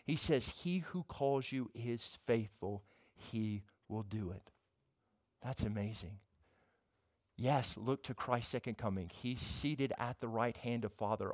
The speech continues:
Also look to the God who calls you. He is faithful. He will keep you. Man, what a great blessing to this small church in such a hostile place.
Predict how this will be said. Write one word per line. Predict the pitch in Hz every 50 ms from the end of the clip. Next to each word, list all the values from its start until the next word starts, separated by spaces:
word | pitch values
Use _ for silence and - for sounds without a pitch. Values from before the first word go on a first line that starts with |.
| - -
Also | 123 127 147 175 180 - - 202
look | 170 135 123 143 143 -
to | - - 143
the | 127 131
God | 120 120 117 113 120 120 117 110 110
who | 123
calls | 110 - - - - 117 120 117 113 -
you. | 120 117 110 - - - - - - -
He | - - 143 147 151 156 151
is | 143 135 120 -
faithful. | - - - 120 117 110 - - 107 107 104 -
He | - - - - 117 110 113 113 104 101 - _ _ _
will | 101 110 107 104 104 98 101 - _ _ _ -
keep | - - 117 104 - -
you. | 113 113 - - _ _ _ _ _ _ _ _ _ _ _ _ _ _ -
Man, | - 135 135
what | 151 170
a | 156
great | 110 - 107 113 120 113 98 - -
blessing | - 98 98 101 107 - - - 110 113 -
to | - 110
this | 101 107 101 98
small | - - - - 113 107 110 110 104
church | - - - - 101 92 90 - -
in | 98 104
such | - - 107 101 - -
a | 98
hostile | - - - 80 - - - - - 92 95 -
place. | - - - 50 - - - - -